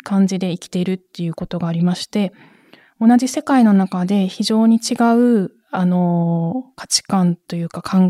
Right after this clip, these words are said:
え方が、あの、同時進行で進んでいくっていうのは、まあ、今の、えっと、世界情勢でもあることかと思いますけれども、そういっ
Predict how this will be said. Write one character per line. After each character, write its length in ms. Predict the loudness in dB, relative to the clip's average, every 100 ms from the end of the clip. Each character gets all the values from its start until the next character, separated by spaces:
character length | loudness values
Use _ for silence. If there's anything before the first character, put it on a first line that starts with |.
| 2
え 100 | -2
方 420 | -6 -4 -4 -6 _ _ _ _ _ _
が、 300 | -2 0 -2 _
あ 100 | -2
の、 140 | 2 2
同 160 | 2
時 80 | 2
進 280 | 4 6 4
行 200 | 2 0
で 220 | 2 2
進 380 | 0 2 4 4
ん 40 |
で 400 | 2 0 -2 -4 -10 _ -12
い 100 | -8
く 220 | -6 -6
っ 360 | -8 _ _ -4
て 100 | 4
い 20 |
う 80 | 4
の 160 | 4
は、 200 | 2 2
ま 100 | 0
あ、 20 | 4
今 180 | 6 8
の、 300 | 6 4 -2 -12 -20 -20 _ _ _ _ _ -8
え 80 | -8
っ 80 |
と、 220 | -4 -6 -6
世 160 | -8
界 220 | -4 -2 -2
情 160 | -2
勢 160 | -2 0
で 100 | 4
も 360 | 6 4 0 _ _ _
あ 100 | -6
る 120 | -6
こ 100 | -4
と 140 | -8 -8
か 80 | -10
と 200 | -8 -2
思 160 | 0
い 60 | 2
ま 120 | 0
す 120 | -2
け 120 | -4 -2
れ 100 | 0
ど 120 | 4
も、 180 | 4 4
そ 160 | 2
う 40 |
い 40 |
っ 40 | 0